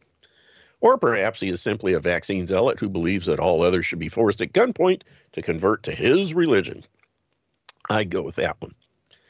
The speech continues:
Time to send actors that fly to war zones and pick up orphans and smuggle them back to California for ritual sex abuse, the jail, and the execution room, one commenter wrote,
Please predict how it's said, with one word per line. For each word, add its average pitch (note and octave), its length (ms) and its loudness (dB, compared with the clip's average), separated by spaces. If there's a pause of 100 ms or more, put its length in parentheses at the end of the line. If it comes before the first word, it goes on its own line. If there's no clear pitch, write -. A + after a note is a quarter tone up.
(560)
Time C3 240 2
to A#2 60 -4
send B2+ 280 0
actors A#2+ 600 0
that F#2 220 -2
fly G2+ 640 0
to F#2+ 100 -2
war G#2 340 2
zones F#2+ 480 -2
and E2 200 -8
pick - 200 -2
up F2+ 160 -2
orphans G#2+ 500 -2
and F2 140 -8
smuggle G#2 340 0
them F2+ 180 0
back F#2 240 2
to - 100 -10
California F#2+ 720 0
for - 200 -4
ritual F#2+ 520 -2
sex - 300 -2
abuse, F2+ 360 -4
the D#2 120 -4
jail, G#2 520 2 (460)
and C#3 380 4
the A2+ 200 0
execution C3+ 640 -2
room, D2+ 300 -4 (300)
one E2+ 340 0
commenter D#2 480 -2
wrote, D3+ 260 2